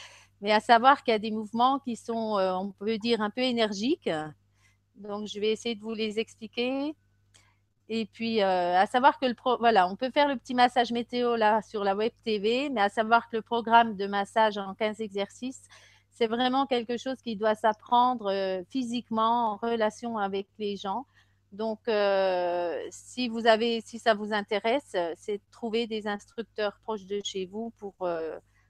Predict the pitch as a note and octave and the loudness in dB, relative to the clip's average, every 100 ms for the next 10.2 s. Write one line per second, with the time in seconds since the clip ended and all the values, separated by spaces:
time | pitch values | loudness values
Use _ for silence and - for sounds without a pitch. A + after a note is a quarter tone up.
0 | - G3 - A3+ G#3+ G#3+ G3+ - E3 _ | -8 -6 -2 -2 -2 -8 -10 -14 -14 _
1 | _ _ _ - A3+ A3 E3 F#3+ A3 F3+ | _ _ _ 0 2 4 2 -2 -6 -8
2 | D#3 - _ _ _ _ _ _ _ _ | -12 -14 _ _ _ _ _ _ _ _
3 | _ F#3+ - _ _ _ _ _ - G#3+ | _ -14 -14 _ _ _ _ _ -16 -14
4 | F3+ F3 E3+ E3+ F#3 - _ _ _ _ | -14 -16 -14 -12 -12 -12 _ _ _ _
5 | _ _ _ _ _ _ _ G#3 G3+ A#3+ | _ _ _ _ _ _ _ -10 0 0
6 | C4+ D#4+ D#4 - G#3+ F#3+ - D#3+ D#3 E3 | 0 -2 -4 -6 -8 -8 -8 0 2 2
7 | - _ - F3+ F3 - G3 A#3 D#4 D#4+ | -2 _ -10 -10 -10 -8 -2 -2 -2 -8
8 | - G3 F3 D3+ D3+ D#3+ G3 A#3+ C#4 _ | -6 -6 -4 -4 -4 -6 -8 -12 -14 _
9 | _ _ _ - C4 A#3 F3 D3+ D#3 E3+ | _ _ _ -10 -8 -6 -6 -6 -8 -10
10 | G3 A3+ | -14 -16